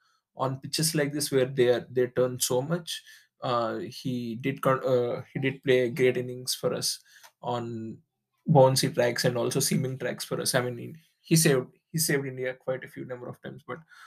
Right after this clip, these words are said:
on pitches that turn so much, um, it was good to see Pujara score runs. And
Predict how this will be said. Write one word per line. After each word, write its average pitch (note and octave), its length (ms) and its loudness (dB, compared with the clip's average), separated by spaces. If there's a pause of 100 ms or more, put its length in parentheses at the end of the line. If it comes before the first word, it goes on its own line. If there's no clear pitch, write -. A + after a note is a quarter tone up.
(280)
on B2+ 580 2
pitches D3 300 -2
that C3 240 4 (100)
turn C3 440 -2 (340)
so E3+ 240 10
much, B2 400 0 (400)
um, - 680 -6 (520)
it C3+ 120 -6
was B2+ 120 2
good C3 180 -6
to C#3 80 -4
see - 140 -2
Pujara B2+ 380 -2
score - 260 -4
runs. C#3 420 -8 (340)
And A#2+ 800 -4